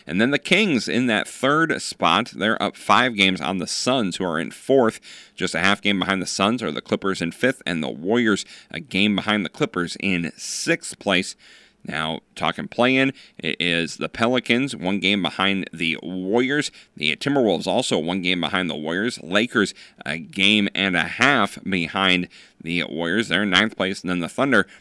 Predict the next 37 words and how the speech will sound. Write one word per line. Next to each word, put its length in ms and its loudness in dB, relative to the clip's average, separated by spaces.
are 140 -2
a 40 0
half 220 2
game 220 0
behind 440 0
the 120 0
Lakers. 500 0
Right 180 2
now, 200 0
Mavericks 580 0
are 220 -2
on 100 0
the 100 2
outside 420 2
looking 280 -4
in 220 2
by 140 4
a 100 2
game, 440 4
and 160 -4
the 40 0
Jazz 460 2
on 80 -4
the 80 0
outside 380 0
looking 240 -4
in 100 2
as 180 -2
well 320 2
by 340 0
two 360 0
and 140 0
a 80 0
half 320 -2
games. 500 -6
So, 320 -4
definitely, 600 0